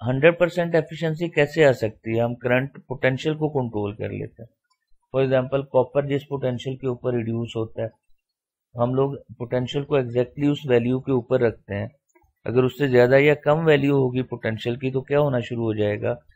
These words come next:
उससे कम या ज़्यादा value के ऊपर कोई भी इंटरफेयरिंग स्पीशी oxidize या reduce हो सकती है। तो potential को control करके हम लोग किसी भी इंटरफेयरिंग स्पीशी की oxidation या reduction को रोक देते हैं,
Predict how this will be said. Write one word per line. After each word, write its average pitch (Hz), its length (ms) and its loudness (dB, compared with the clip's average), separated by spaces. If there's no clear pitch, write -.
उससे 127 220 -4
कम 131 260 0
या 143 120 4
ज़्यादा 127 260 4
value 123 320 2
के 139 100 -6
ऊपर 131 240 0
कोई 131 240 0
भी 143 120 -4
इंटरफेयरिंग 135 720 -2
स्पीशी 127 380 -6
oxidize 113 640 0
या 117 80 2
reduce 107 420 -2
हो 101 100 -4
सकती 101 420 -14
है। 104 60 -12
तो - 80 -6
potential 127 480 0
को 180 140 2
control 147 500 2
करके 139 300 2
हम 131 160 2
लोग 139 200 0
किसी 131 240 -2
भी 143 100 0
इंटरफेयरिंग 135 1080 0
स्पीशी 139 500 -6
की 147 180 2
oxidation 123 680 0
या 127 80 4
reduction 110 500 -2
को 123 320 -6
रोक 113 360 2
देते 104 300 -2
हैं, 110 260 -4